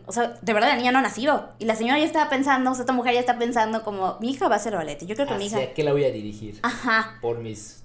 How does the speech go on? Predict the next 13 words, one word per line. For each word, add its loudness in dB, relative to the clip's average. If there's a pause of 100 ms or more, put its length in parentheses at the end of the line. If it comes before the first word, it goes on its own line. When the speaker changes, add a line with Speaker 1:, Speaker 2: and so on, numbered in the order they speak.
(140)
Speaker 2:
ovarios. -8
Speaker 1:
Por, -4 (140)
exactamente. -2
Entonces 2
es 2
como, 0
bueno, 2 (800)
no 4
está 2
mal 2
querer 0
ciertas 2
cosas 2